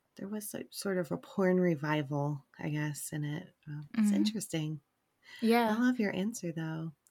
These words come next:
Speaker 1: Yeah.
Speaker 2: <laughs> Yeah.
Speaker 1: Like a, we just all need a mommy to make us feel good.
Speaker 2: Yeah, I think so. You, like,
Speaker 1: <laughs>
Speaker 2: you need to, yeah, sometimes you just wanna cradle up in, like, a little, in
Speaker 1: Mm.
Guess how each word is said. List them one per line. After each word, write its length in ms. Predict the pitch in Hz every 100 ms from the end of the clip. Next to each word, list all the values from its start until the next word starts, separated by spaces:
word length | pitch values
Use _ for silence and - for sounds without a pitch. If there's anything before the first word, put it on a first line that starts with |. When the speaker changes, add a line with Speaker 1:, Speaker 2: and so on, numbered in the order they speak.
| -
Speaker 1:
Yeah. 360 | 190 185 180 247
Speaker 2:
<laughs> 100 | 233
Yeah. 400 | 233 226 233 220 220
Speaker 1:
Like 0 | 214
a, 60 | - 202 - -
we 140 | 220 226
just 240 | - -
all 100 | 214
need 200 | 214 214
a 40 |
mommy 500 | 208 202 214 196 196 190
to 200 | 190 185 _ _ _ _
make 180 | 202 202
us 140 | 214 -
feel 200 | 214 208
good. 360 | 196 - 180 - _ - -
Speaker 2:
Yeah, 200 | 247 254
I 140 | 262 254
think 280 | 262 269 -
so. 220 | 240 196
You, 200 | 208 233
like, 140 | 226 220
Speaker 1:
<laughs> 40 |
Speaker 2:
you 120 | 240 247
need 280 | 247 254
to, 380 | - 254 240 233 -
yeah, 340 | 247 233 220
sometimes 460 | 214 240 233 240 240
you 80 | 240
just 160 | -
wanna 380 | 233 226 226 - _ _ _ _ _ _ _ _ - _ _ _ -
cradle 680 | - 233 233 233 214 202 202
up 440 | - 202 208 - -
in, 180 | 220
like, 260 | 208 202 196
a 60 | 208
little, 260 | 196 175
in 240 | - 214
Speaker 1:
Mm. 120 | 190